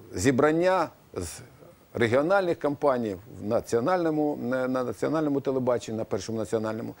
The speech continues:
збиралися робочі групи, так би мовити, одобрямс,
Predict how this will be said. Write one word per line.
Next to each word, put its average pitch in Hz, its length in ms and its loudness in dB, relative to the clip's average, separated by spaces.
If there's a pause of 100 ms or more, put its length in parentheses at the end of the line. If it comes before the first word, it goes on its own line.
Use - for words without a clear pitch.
(240)
збиралися 117 600 2
робочі 107 380 0
групи, 143 380 -2 (320)
так 131 140 0
би 131 120 0
мовити, 123 420 -2 (380)
одобрямс, 135 800 0